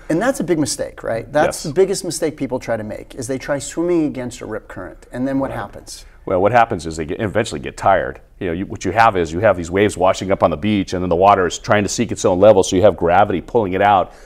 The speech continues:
Speaker 2: and it's gonna find the path of least resistance, which turns into a rip current. It's like a, a river of water. It's like if you jumped into a, a river in the mountains and tried to swim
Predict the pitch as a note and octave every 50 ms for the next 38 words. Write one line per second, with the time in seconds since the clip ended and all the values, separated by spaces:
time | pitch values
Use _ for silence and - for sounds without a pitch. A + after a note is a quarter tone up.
0 | - - - A2+ C#3 - - D#3 C3 - - C3+ A#2+ G2 - - C3+ A#2+ A#2 -
1 | G#2+ E2+ F2+ G#2+ G#2 - - F2 E2 D#2 F#2+ G#2+ - - E2 D2+ D2 - F#2 F2+
2 | - - - - G2+ E2+ D#2+ G2+ G2+ F2+ E2+ E2 D#2+ - - - - - - -
3 | F2+ G#2+ B2+ - - - - A#1+ A1 - - - - - - - - G2+ - -
4 | C3 C3 - A2+ G2 - - G#2+ G#2 G#2 C#3 D#3 D3 D3 A#2+ G#2+ G#2 G#2 G#2 A2
5 | A#2+ G2+ D#2 D2 - - B2 A#2+ - D3+ D3+ C#3 - C#3+ C3+ - D3 C#3 A#2+ -
6 | B2+ A2+ G2+ G2 F#2 - G#2+ G2 F#2+ G#2+ A2 G#2 G#2 F#2+ F2 F2 F#2+ G2 A2 G#2+
7 | F2+ D#2+ F2 E2+ - G#2 F#2 D#2 - - - A#2+ A#2+ A2+ G2 F#2